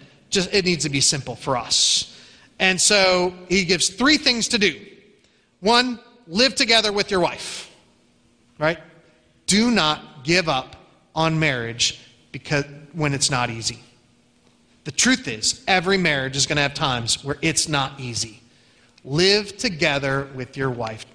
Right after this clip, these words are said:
Don't give up. Second thing he says, live in an understanding way with your wife. So, how,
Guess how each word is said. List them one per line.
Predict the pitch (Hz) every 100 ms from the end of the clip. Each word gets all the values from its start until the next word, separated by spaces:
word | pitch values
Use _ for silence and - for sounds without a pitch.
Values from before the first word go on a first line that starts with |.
| -
Don't | 202 180
give | - 151
up. | 113 - - - - _ _ _ _ _ _ _ _
Second | - - 233 - 156 120 -
thing | 160
he | 143
says, | - 127 107 - - -
live | 175 208 233 233 -
in | 220 202
an | 190 190 -
understanding | 233 277 294 - - 226 214 208 196 165
way | 185 160 139 135 143 151 - - 156
with | 170 165
your | 170 156
wife. | 139 123 117 107 - - - - - _ _ _ _ _ _ _ _ _ _ _ _
So, | - - 202 180 - - - _ _ _ _ -
how, | - 240 285